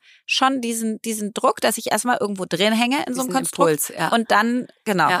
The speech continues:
Speaker 1: und
Speaker 2: und
Speaker 1: dann
Speaker 2: bei
Speaker 1: das auffülle mit Leben.
Speaker 2: Was ich bei mir beobachtet habe, ich, äh,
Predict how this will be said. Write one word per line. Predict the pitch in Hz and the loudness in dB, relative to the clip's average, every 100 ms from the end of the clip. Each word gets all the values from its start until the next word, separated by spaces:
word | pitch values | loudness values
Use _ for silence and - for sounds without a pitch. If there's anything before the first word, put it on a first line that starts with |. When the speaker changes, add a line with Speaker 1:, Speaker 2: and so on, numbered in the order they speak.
| - | -2
Speaker 1:
und | - | -2
Speaker 2:
und | 208 | 2
Speaker 1:
dann | 208 | 4
Speaker 2:
bei | |
Speaker 1:
das | 214 - | 4 4
auffülle | 196 - 226 208 | 2 2 0 2
mit | 190 165 | 0 0
Leben. | 156 143 131 - | -2 -2 -6 -4
Speaker 2:
Was | 202 202 | -2 -2
ich | - | -4
bei | 226 | -4
mir | 214 220 | -4 -2
beobachtet | 226 208 226 - - | -4 -2 -4 -4 -4
habe, | 214 - | -4 -4
ich, | - - | -8 -10
äh, | 156 | -14